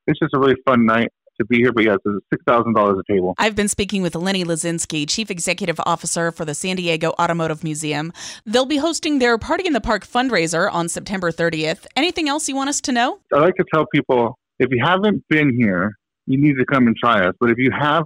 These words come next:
Speaker 1: been here before covid, come back and check out the museum. The things that we've done since covid have been really transformative here at the museum. It is not the same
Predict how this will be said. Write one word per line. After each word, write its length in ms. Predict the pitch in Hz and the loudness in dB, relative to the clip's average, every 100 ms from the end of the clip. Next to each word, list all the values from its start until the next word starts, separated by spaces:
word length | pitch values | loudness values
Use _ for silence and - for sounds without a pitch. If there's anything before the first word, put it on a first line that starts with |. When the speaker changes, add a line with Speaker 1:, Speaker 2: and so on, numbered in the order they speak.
| - | 0
Speaker 1:
been 140 | 151 | 2
here 140 | 139 | 2
before 380 | 131 117 - 117 - | 0 -2 2 0 2
covid, 320 | 113 113 120 131 _ - | 0 2 0 0 _ -2
come 180 | 147 170 | 2 2
back 200 | 160 147 | 2 0
and 140 | 143 123 139 | 0 -2 -2
check 160 | 127 | 0
out 140 | 123 113 | 2 2
the 80 | 113 | 0
museum. 480 | 107 98 104 95 98 | 0 0 -2 -2 0
The 120 | 104 | 0
things 240 | 147 156 143 | 2 2 2
that 160 | 147 123 | 0 2
we've 260 | 131 127 117 | 2 0 0
done 300 | 117 113 110 - | 2 2 0 -2
since 100 | 110 - - | -6 -4 0
covid 320 | 113 107 107 - _ - | 0 2 -2 -2 _ -4
have 120 | 110 101 - _ - | -4 -4 -12 _ -2
been 160 | 123 120 | 2 4
really 200 | 123 120 123 | 4 0 0
transformative 580 | 117 - 117 110 107 101 | -2 0 2 2 2 0
here 160 | 113 107 | 0 0
at 80 | 101 | 2
the 60 | |
museum. 420 | 104 101 107 101 87 | -2 -2 -2 -4 0
It 100 | 117 | 0
is 100 | 113 113 | 0 2
not 260 | 117 120 - | 0 0 -2
the 100 | 120 - | -4 0
same 260 | 120 117 | 0 2